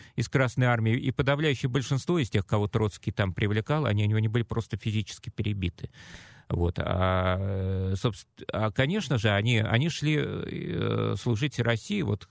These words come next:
к-, как бы вот, м, они, э, так, такая, такая была позиция. Мы служим России, а большевики, ну, большевики, ну, в-,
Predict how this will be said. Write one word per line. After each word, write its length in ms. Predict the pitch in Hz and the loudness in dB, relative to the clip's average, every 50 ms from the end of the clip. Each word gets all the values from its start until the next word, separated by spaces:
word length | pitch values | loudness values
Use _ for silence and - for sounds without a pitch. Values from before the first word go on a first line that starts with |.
| _ - | _ -6
к-, 200 | 110 104 101 - | -4 -4 -4 -2
как 200 | - 117 110 101 | 0 0 0 2
бы 120 | 101 104 | 0 0
вот, 280 | 98 120 110 - - - - | 0 0 -4 -6 -6 -8 -6
м, 260 | 101 104 104 110 - | -4 -4 -2 -2 -2
они, 220 | 104 113 113 113 - 110 | 0 0 0 0 -2 -2
э, 400 | 107 104 - 110 110 110 110 107 | -2 -2 -2 -2 -2 -2 -4 -4
так, 180 | - 117 113 - - 113 - | -4 -4 -4 -4 -4 -8 -2
такая, 300 | - 127 - - 139 113 | -4 -4 0 0 -2 0
такая 320 | - 143 175 170 156 123 | 2 0 0 2 2 0
была 280 | 101 95 110 110 104 95 - _ _ _ _ - | 0 0 0 0 0 -2 -2 _ _ _ _ -2
позиция. 520 | 120 123 127 120 120 104 - - - 98 | -2 0 0 0 -4 -6 -6 -4 -4 -4
Мы 140 | 95 123 143 | -2 -2 -4
служим 440 | - - 113 123 123 123 131 120 - - - - - - - | -6 -6 -6 -4 -4 -2 -4 -4 -6 -10 -20 -20 -18 -6 -2
России, 580 | 110 113 120 120 117 - - 165 185 180 151 | 0 2 2 2 0 -2 -2 -2 0 2 2
а 160 | - 90 101 95 | 2 0 -2 0
большевики, 560 | 101 131 117 - - 135 135 - - 170 127 - | 0 -2 -2 0 -2 -4 -4 -2 -2 -2 -2 0
ну, 180 | 113 139 151 113 98 | -2 -2 -2 -2 -2
большевики, 360 | 117 110 - - 110 - 117 | -4 -4 -4 -6 -6 -4 -2
ну, 180 | 113 127 120 104 | -2 -2 -2 -2
в-, 760 | 95 92 95 101 98 101 101 98 95 - 101 104 98 95 | -4 -4 -4 -6 -6 -4 -6 -6 -6 -4 -4 -2 -2 -2